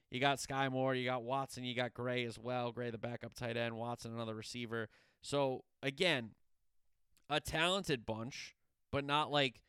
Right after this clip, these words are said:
"Oh, that guy's a wide receiver one. That guy's a wide receiver one. Oh, look at this. It's cra-," it's not like Cincinnati that has the three, um, the best three tandem, right? This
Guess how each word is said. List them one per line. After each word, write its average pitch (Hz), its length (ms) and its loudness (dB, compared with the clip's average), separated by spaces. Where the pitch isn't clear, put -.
"Oh, 139 140 6
that 135 200 6
guy's 131 180 2
a 113 40 -4
wide 110 200 0
receiver 107 260 -8
one. 107 160 -6
That 135 160 4
guy's 131 180 -2
a 113 40 -8
wide 113 100 -6
receiver 110 260 -8
one. 113 200 -8
Oh, 131 160 0
look 139 180 -2
at 123 100 -2
this. 131 240 -2
It's 120 120 -6
cra-," 131 160 -4
it's - 160 0
not - 120 4
like 185 140 2
Cincinnati 151 500 2
that 127 120 0
has 131 180 2
the 123 80 0
three, 139 480 -2
um, 120 640 -2
the 127 120 -2
best 147 360 2
three 139 380 0
tandem, 113 560 -4
right? 127 320 0
This 143 400 -6